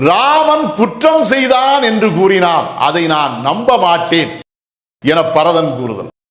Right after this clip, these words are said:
பாடல் எண் எண்ணூற்றி முப்பத்தி ரெண்டு. "நம்பவில்லை இதை யானும்,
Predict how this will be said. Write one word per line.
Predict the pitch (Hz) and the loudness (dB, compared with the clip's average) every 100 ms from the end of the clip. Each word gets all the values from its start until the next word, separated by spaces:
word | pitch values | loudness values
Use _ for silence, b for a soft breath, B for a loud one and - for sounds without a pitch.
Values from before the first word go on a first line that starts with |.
| _ - | _ -2
பாடல் | 151 190 185 | 0 2 0
எண் | 190 185 156 185 | -2 0 -2 0
எண்ணூற்றி | 202 190 | 0 0
முப்பத்தி | 160 - 180 165 | -2 -2 -4 -2
ரெண்டு. | 143 127 - - - _ _ _ _ _ 143 | -4 -4 -8 -14 -18 _ _ _ _ _ 0
"நம்பவில்லை | 185 277 339 349 330 269 269 262 247 170 190 | 2 2 0 2 2 2 0 2 2 0 0
இதை | 226 233 | 2 2
யானும், | 180 185 208 208 | 2 2 0 0